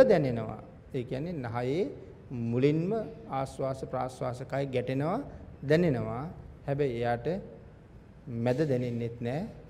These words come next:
අග දැනෙන්නෙත් නෑ. මුල විතරමයි එයාට දැනෙන්නේ. අනිත් අවස්ථා දෙකම අරමුණු වෙන්නේ නෑ. තව භික්ෂුවකට මැද අරමුණු වෙනවා,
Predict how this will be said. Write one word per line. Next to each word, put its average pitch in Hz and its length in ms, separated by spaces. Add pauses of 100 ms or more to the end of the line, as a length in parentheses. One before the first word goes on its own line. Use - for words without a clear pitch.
(120)
අග 123 140
දැනෙන්නෙත් 113 540
නෑ. 113 240 (320)
මුල 139 220
විතරමයි 139 600 (480)
එයාට 127 240
දැනෙන්නේ. 131 380
අනිත් 143 280
අවස්ථා 143 440
දෙකම 170 300
අරමුණු 143 340
වෙන්නේ 135 260
නෑ. 135 240 (1500)
තව 170 280
භික්ෂුවකට 147 640 (720)
මැද 151 300
අරමුණු 196 460
වෙනවා, 123 420